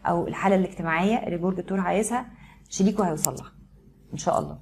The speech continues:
او هو هيوصل لها. ففي حالة نجاح، رضا، وحالة بقى ايه اللي هو ايه، فخر، مفتخر بنفسك، فخور بنفسك، والش-، والناس اللي حواليك كمان بيهنوك ومفتخرين بنجاحك،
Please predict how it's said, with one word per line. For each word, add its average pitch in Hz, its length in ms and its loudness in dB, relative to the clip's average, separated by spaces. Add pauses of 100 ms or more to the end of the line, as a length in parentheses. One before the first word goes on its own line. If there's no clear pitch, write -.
(1080)
او 180 60 6
هو 240 260 8
هيوصل 160 380 2
لها. 156 160 -4 (640)
ففي - 440 0
حالة 233 380 4 (100)
نجاح، - 340 -2 (200)
رضا، - 360 4 (320)
وحالة 226 300 4
بقى 196 240 4
ايه 208 60 4
اللي 202 120 4
هو 196 100 8
ايه، 202 260 6 (280)
فخر، - 440 -6 (180)
مفتخر 269 380 0
بنفسك، 208 420 2
فخور - 320 4
بنفسك، 240 380 4 (380)
والش-، - 420 0
والناس 175 580 2
اللي 208 120 0
حواليك 196 380 2
كمان 202 260 2
بيهنوك 180 460 2
ومفتخرين 180 540 -4
بنجاحك، 151 400 -4